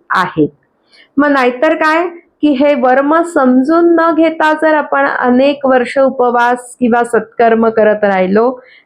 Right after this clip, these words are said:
तर तुकाराम महा-, महाराज म्हणतायत की "नर होऊनी पशु झाले, तुका म्हणे वाया गेले.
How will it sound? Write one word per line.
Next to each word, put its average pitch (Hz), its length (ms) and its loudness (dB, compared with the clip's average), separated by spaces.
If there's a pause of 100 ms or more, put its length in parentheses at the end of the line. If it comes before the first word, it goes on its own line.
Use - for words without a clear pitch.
तर 240 120 0
तुकाराम 240 640 0
महा-, 240 320 0
महाराज 214 480 0
म्हणतायत 180 520 0 (520)
की 277 80 2
"नर 233 280 2
होऊनी 277 680 2
पशु 311 460 -2
झाले, 262 680 0 (280)
तुका 226 380 0
म्हणे 196 460 0
वाया 175 640 -2
गेले. 170 840 0